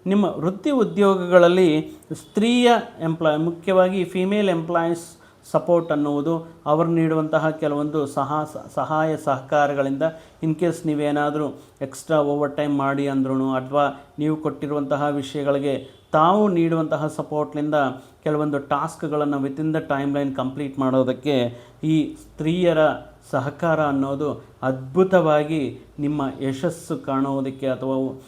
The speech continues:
ನೀವು ಒಳ್-, ಉನ್ನತವಾಗಿರುವಂತಹ ಪ್ರಶಂಸೆಗಳನ್ನು ಪಡೆಯೋದಕ್ಕೆ ಈ ಸ್ತ್ರೀಯರೇ ಕಾರಣ ಅನ್ನುವಂತಹ ವಿಷಯಗಳಲ್ಲಿ, ಅದು ಸ್ತ್ರೀ ಸಿಬ್ಬಂದಿ ಆಗಿರಬಹುದು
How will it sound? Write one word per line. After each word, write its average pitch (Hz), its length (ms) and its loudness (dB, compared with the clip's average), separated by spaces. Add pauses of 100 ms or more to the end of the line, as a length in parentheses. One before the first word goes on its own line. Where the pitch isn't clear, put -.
(220)
ನೀವು 147 520 -4 (220)
ಒಳ್-, 147 360 -2
ಉನ್ನತವಾಗಿರುವಂತಹ 147 880 0
ಪ್ರಶಂಸೆಗಳನ್ನು 143 920 -6
ಪಡೆಯೋದಕ್ಕೆ 131 840 -2 (320)
ಈ 139 100 0
ಸ್ತ್ರೀಯರೇ 147 640 -4
ಕಾರಣ 131 480 -2
ಅನ್ನುವಂತಹ 127 840 -4
ವಿಷಯಗಳಲ್ಲಿ, 120 840 -8 (140)
ಅದು 135 160 -4
ಸ್ತ್ರೀ 143 320 -4
ಸಿಬ್ಬಂದಿ 139 540 0
ಆಗಿರಬಹುದು 139 920 0